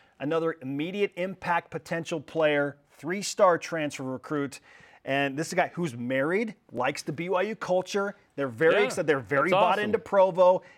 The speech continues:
Speaker 1: and, uh, he's gonna fit in nicely with this B Y U team. And we assume we're gonna see him, uh, at, at least partially. Uh, there may be a dual punter system, but he's, he's gonna factor in this year for
Speaker 2: He'll compete
Speaker 1: B Y U.
Speaker 2: with Landon Rico
Speaker 1: Yes.
Speaker 2: and co, right? But, uh, they're handing the Scully to Sam, it seems like. So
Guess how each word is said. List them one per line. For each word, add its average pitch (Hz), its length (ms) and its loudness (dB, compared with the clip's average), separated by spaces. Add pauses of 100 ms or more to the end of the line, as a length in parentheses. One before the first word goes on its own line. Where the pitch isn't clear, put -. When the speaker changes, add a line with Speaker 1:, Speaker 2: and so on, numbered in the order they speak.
Speaker 1:
and, 143 240 2
uh, 147 180 4
he's 151 200 -2
gonna 165 180 0
fit 165 160 -2
in 156 120 -2
nicely 151 280 -2
with 127 80 -6
this 123 120 -10
B 143 160 -4
Y 143 120 2
U 131 120 0
team. 139 320 -6
And 127 260 -8
we 143 240 -2
assume 165 360 -2
we're 139 100 -2
gonna 143 140 -2
see 170 260 -4
him, 131 300 0 (460)
uh, 127 320 2 (100)
at, - 300 -4 (100)
at 156 180 -4
least 196 480 -4 (120)
partially. 123 720 -2 (360)
Uh, 147 140 0
there 156 140 -2
may 185 100 -2
be 151 200 -2
a 127 60 -6
dual 160 280 -2
punter 143 300 -6
system, 139 320 -6
but - 120 -6
he's, 165 220 -8 (100)
he's 143 280 -10
gonna 156 140 -2
factor 135 380 -4
in 123 80 -6
this 107 160 -12
year 117 80 -10
for 156 80 -2
Speaker 2:
He'll 165 60 0
compete 165 200 -2
Speaker 1:
B 190 60 2
Y 190 40 4
U. 180 40 2
Speaker 2:
with 156 140 -2
Landon 147 300 0
Rico 127 260 0
Speaker 1:
Yes. 120 240 0
Speaker 2:
and 117 100 4
co, 107 60 0
right? 117 220 2
But, 117 280 -2
uh, 113 240 2
they're 127 160 0
handing 147 220 0
the 117 60 -6
Scully 123 340 0
to 101 60 -6
Sam, 113 300 -6
it 98 80 -14
seems 156 320 -2
like. 98 180 -4
So 110 140 -2